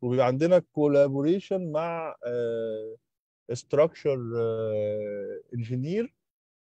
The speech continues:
آه، او بروفيسور اكشلي، آه، بيقدر ان هو يديهم شويه عن الموضوع ده، بس هم بيبقوا فاهمين يعني ايه ديد لود، يعني ايه لايف لودز،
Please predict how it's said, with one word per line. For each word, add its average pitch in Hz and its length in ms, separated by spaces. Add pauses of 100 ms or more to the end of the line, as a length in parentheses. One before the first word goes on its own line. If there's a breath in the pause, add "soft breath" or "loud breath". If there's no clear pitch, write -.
آه، 117 460
او 117 280
بروفيسور 135 720
اكشلي، 214 380 (460)
آه، 127 440 (420)
بيقدر 156 500
ان 135 140
هو 170 720
يديهم 143 560
شويه 165 360
عن 135 340
الموضوع 143 380
ده، 170 100
بس 156 240
هم 160 220
بيبقوا 151 240
فاهمين 151 500 (260)
يعني 127 320
ايه 160 180
ديد 151 260
لود، 170 320 (140)
يعني 113 220
ايه 143 120
لايف 143 360
لودز، 165 440